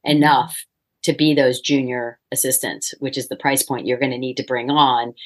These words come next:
Speaker 2: as opposed to, you know, people of your same
Speaker 1: Yes.
Speaker 2: level. Yeah. Leslie, this was insanely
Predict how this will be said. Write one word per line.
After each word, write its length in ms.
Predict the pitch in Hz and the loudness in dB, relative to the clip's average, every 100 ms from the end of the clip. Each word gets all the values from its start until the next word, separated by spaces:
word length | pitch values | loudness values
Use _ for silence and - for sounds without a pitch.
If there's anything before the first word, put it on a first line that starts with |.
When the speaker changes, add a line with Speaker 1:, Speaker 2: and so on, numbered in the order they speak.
| - | -10
Speaker 2:
as 120 | 131 | -6
opposed 320 | 120 139 117 - | -4 -2 -2 -2
to, 100 | 143 _ | -10 _
you 140 | 127 113 | -8 -6
know, 60 | |
people 340 | - 143 131 120 | -2 -2 0 -4
of 100 | 120 | -4
your 140 | 123 | -2
same 440 | - 123 120 113 - _ _ | -2 -2 -4 -8 -16 _ _
Speaker 1:
Yes. 280 | 156 117 - - | -10 -10 -4 2
Speaker 2:
level. 400 | 135 123 - _ _ _ _ _ _ _ _ _ | 2 2 -4 _ _ _ _ _ _ _ _ _
Yeah. 280 | - 120 107 - _ _ - - - - - _ _ - | -6 -2 -2 -6 _ _ -20 -20 -20 -20 -20 _ _ -2
Leslie, 420 | 175 175 185 190 | 2 4 2 0
this 240 | 180 170 | 0 0
was 380 | 180 160 - - _ _ _ _ _ - | -2 -2 -4 -8 _ _ _ _ _ -8
insanely 1200 | 175 170 - - - 208 190 190 170 147 117 104 | -4 0 2 2 0 0 0 0 -2 -4 -8 -14